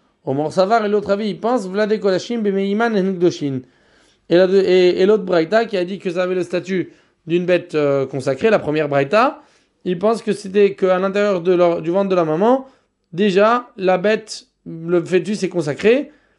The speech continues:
Et alors, quand il est né, même s'il n'était pas encore arrivé à terme, quand même, il était consacré. Ça, c'est une première explication de dire la discussion. Veibaitema, ou si tu veux, je te dirai encore autrement. Hat Tanaou, qu'en réalité, les deux braïtot, elles ont, peuvent être, avoir été dites par le même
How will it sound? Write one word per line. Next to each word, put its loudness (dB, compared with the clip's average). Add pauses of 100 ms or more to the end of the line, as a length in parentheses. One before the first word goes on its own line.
(180)
Et 2
alors, 4
quand 0
il -2
est 0
né, -4
même -4
s'il -4
n'était -2
pas -4
encore 0
arrivé 0
à 2
terme, 0 (480)
quand 2
même, 0
il 2
était 2
consacré. -4
Ça, -4
c'est -2
une -4
première -4
explication -4
de -2
dire -2
la 0
discussion. -2 (580)
Veibaitema, 4
ou 6
si -4
tu -4
veux, 4
je -6
te -4
dirai 2
encore 2
autrement. -2 (500)
Hat 2
Tanaou, 0
qu'en -4
réalité, -2
les -6
deux -2
braïtot, -2
elles -4
ont, 0
peuvent -2
être, -4
avoir 0
été -4
dites -10
par 2
le 0
même -2